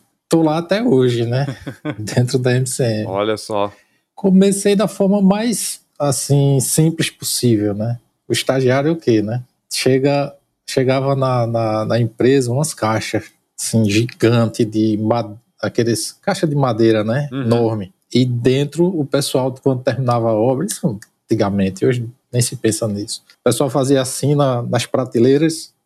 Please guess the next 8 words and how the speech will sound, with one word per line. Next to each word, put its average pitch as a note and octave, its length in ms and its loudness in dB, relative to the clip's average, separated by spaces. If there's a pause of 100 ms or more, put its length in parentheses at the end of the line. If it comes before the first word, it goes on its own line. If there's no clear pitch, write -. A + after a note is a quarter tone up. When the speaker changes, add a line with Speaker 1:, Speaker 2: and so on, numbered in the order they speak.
Speaker 1:
derrubava C3 500 0
tudo D#3+ 300 0
dentro C#3 200 0
de C#3+ 60 0
uma C#3+ 160 2
caixa, A2+ 420 -2
documento, A#2 1400 -2 (300)
é, - 320 -2